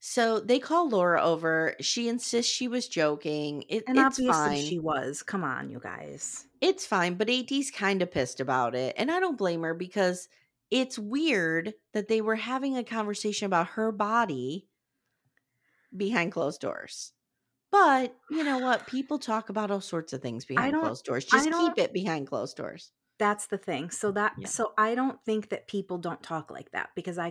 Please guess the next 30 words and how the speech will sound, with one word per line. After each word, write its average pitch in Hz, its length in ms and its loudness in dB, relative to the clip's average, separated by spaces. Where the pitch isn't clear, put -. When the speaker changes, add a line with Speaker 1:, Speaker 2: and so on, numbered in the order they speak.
Speaker 1:
Mm-hmm. 277 220 -6
Speaker 2:
completely 190 260 -4
disagree. 185 480 -6
Patrick 254 460 -8
and 254 80 -2
I 247 60 -4
have 226 180 -8
conversations 180 800 -8
like, 165 160 -6
I 190 60 -4
mean, 185 160 -4
and - 100 -8
I'm 180 220 -6
usually 196 300 -4
the 208 80 -2
one 180 200 -2
starting 160 460 -6
them. 170 240 -8
I'm 208 180 0
actually, 220 320 0
I'm 220 200 2
always 196 460 4
the 156 100 -4
one 139 220 -4
starting 143 460 -4
them 202 340 -6
because 185 200 -10
Pat 214 240 -4
Speaker 1:
Yeah. 175 40 -6
Speaker 2:
doesn't 147 240 -4